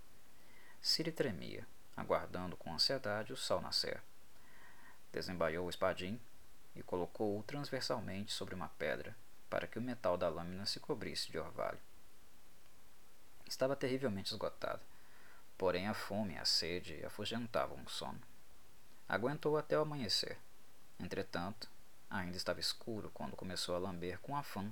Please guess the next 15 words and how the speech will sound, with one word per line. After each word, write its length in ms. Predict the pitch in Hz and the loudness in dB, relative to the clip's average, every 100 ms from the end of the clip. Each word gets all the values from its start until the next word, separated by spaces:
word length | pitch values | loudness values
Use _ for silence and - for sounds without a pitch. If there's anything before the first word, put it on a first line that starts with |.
| - | -2
a 140 | - 220 | 0 0
lâmina 380 | 175 156 160 | 0 -2 -2
do 80 | 160 | -2
espadim. 460 | - - 71 65 60 - - - - - - - - - - - - - | 0 2 2 0 -8 -8 -8 -8 -8 -8 -8 -8 -8 -8 -8 -8 -8 0
Assim 300 | 78 - - | 2 2 0
que 60 | |
clareou, 500 | - 104 117 104 113 - - - - - | 0 2 4 4 0 -4 -8 -8 -8 -4
pôs-se 280 | 92 87 92 | 0 2 2
imediatamente 640 | 127 143 139 139 95 - | 0 0 2 0 0 -2
de 80 | 110 | -2
quatro 380 | - 71 76 - | 2 4 4 0
para 160 | 85 | -2
procurar 420 | 82 - - 82 - | 0 -2 0 0 0
por 140 | 92 | -2
umidade 580 | 98 92 73 73 - | -2 2 4 4 2